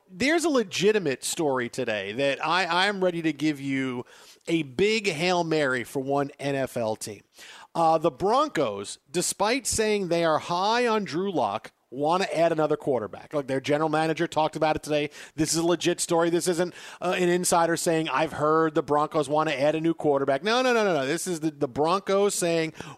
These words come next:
"We want to add quarterback, potentially competition for Drew Lock."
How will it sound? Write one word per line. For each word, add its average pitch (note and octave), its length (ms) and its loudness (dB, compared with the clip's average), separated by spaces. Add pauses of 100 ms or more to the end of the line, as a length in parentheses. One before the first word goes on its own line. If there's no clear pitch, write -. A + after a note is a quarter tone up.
"We E3+ 320 0
want F3 320 0
to - 180 -6
add D3 300 0
quarterback, A#2 580 -2
potentially C#3+ 520 -2
competition D#3+ 840 -2
for C#3+ 200 -4
Drew B2+ 280 -6
Lock." G#2 380 -6